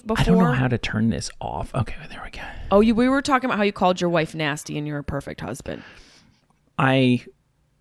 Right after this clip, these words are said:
Speaker 2: I, I
Speaker 1: Would you care to elaborate?
Speaker 2: Yeah, I, I'm, I, it, the, the sheets only get changed if I change the sheets, is what I'm saying. We
Speaker 1: You know, I can understand that, though, 'cause your wife
Speaker 2: has a job.
Speaker 1: is running a
Speaker 2: Right,
Speaker 1: business,
Speaker 2: yeah, no, that, that's
Speaker 1: and
Speaker 2: what it
Speaker 1: there's
Speaker 2: is.
Speaker 1: other priorities
Speaker 2: Right.
Speaker 1: for her.
Speaker 2: Whereas, whereas
Speaker 1: And
Speaker 2: I have a pretend job with a pretend friend.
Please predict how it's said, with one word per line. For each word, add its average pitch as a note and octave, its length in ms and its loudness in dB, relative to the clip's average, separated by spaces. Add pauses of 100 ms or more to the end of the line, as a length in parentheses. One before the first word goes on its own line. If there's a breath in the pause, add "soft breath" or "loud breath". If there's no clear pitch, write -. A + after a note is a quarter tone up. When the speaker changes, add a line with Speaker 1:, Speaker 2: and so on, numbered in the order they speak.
(400)
Speaker 2:
I, E3+ 60 2
I D#3 320 0
Speaker 1:
Would G3 140 -8
you G3 40 -10
care F#3+ 180 -2
to F3 100 -2
elaborate? D#3 240 2
Speaker 2:
Yeah, C#4+ 260 6
I, D3+ 260 4
I'm, C#3+ 340 2
I, C3+ 100 4
it, C3 340 0 (260)
the, C#3+ 260 2
the D3 180 4
sheets F#3 280 2
only C#3 200 0
get A2 140 2
changed - 280 -2
if - 100 -8
I - 60 -8
change - 340 -12
the - 80 -12
sheets, - 480 -10
is A#2 200 -2
what F2 100 -2
I'm F2 140 -6
saying. - 420 -10 (220)
We D#3 680 2 (320)
Speaker 1:
You D#4+ 100 -2
know, F4 160 -4
I F#4 120 2
can A4+ 160 -4
understand F#4 420 -6
that, F4 100 -8
though, C4 120 -4
'cause B3+ 280 -8
your C#4 180 -4
wife B3 640 -6 (100)
Speaker 2:
has B2 180 2
a B2 60 4
job. A#2+ 320 2
Speaker 1:
is G#3 160 0
running G#3+ 320 -2
a G#3 60 0
Speaker 2:
Right, B3 80 6
Speaker 1:
business, F#3+ 160 0
Speaker 2:
yeah, G3 100 2
no, F#3 140 4
that, - 160 4
that's C4 140 0
Speaker 1:
and - 60 -4
Speaker 2:
what - 60 2
it - 60 -2
Speaker 1:
there's A3+ 140 2
Speaker 2:
is. - 40 4
Speaker 1:
other A#3+ 180 4
priorities A#3 600 2
Speaker 2:
Right. C4+ 100 6
Speaker 1:
for F3+ 60 -2
her. B2+ 220 -6
Speaker 2:
Whereas, C3 480 4
whereas D3 240 6
Speaker 1:
And C#3+ 80 6
Speaker 2:
I C#3+ 40 4
have C3 140 2
a B2+ 60 2
pretend A#2 600 0
job C#3 340 4
with B2 100 -2
a B2 40 -4
pretend E3+ 360 -2
friend. D4 280 0